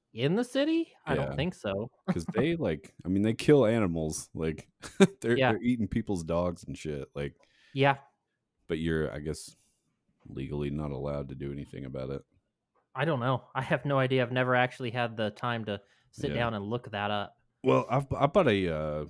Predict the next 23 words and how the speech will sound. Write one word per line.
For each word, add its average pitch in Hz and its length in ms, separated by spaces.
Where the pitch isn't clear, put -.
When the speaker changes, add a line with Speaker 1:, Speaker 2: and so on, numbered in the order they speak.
Speaker 2:
I - 60
went 113 200
on 71 60
Amazon 85 440
the 85 80
other 82 100
day 82 100
and 82 120
bought 80 100
a 80 60
ghillie 87 400
suit 87 420
and 80 260
a, 80 180
uh, 73 420
Speaker 1:
<laughs> - 480
Speaker 2:
a 80 60
blowgun. 78 800
So 78 460
I'm 90 240
ready 104 240
for 85 340
'em. 87 160